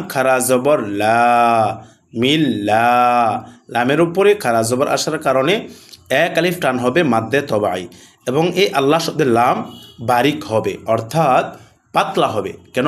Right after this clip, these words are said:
পাতলা হবে? কারণ এই আল্লাহ শব্দের লামের পূর্বে জের আসছে। আল্লাহ শব্দের লামের পূর্বে জের আসলে আল্লাহ শব্দের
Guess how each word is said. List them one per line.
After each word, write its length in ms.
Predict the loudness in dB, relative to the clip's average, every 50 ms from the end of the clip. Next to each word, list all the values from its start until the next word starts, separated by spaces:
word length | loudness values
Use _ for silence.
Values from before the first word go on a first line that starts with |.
| 0 0
পাতলা 240 | -2 0 0 -2 0 2
হবে? 160 | 2 0 0 -2 -4 -12 -18 -20 -20 -20 _ _ _ _ -2
কারণ 200 | -2 0 0 2 2 2
এই 60 | 2 2 0
আল্লাহ 220 | 0 2 2 0
শব্দের 280 | 0 -2 -2 0 2 2 4
লামের 220 | 2 2 0 -2 -2 -2
পূর্বে 240 | -4 -2 2 2 2 2 2 0
জের 200 | 2 2 2 2
আসছে। 400 | 0 -2 -2 -4 -8 -10 -12 -12 -12 -14 -20 -20 -20 -20 -20 -20 -16 -6 -2
আল্লাহ 180 | 0 0 2
শব্দের 260 | 0 0 0 2 2 4
লামের 240 | 2 2 0 -2 -2 0 -2
পূর্বে 240 | -2 2 4 4 4 4 2 0 0
জের 240 | 2 2 2 2 0
আসলে 380 | 0 0 -2 -2 -2 -2 -2
আল্লাহ 220 | 0 2 2 0 0
শব্দের 200 | -2 -2 0 0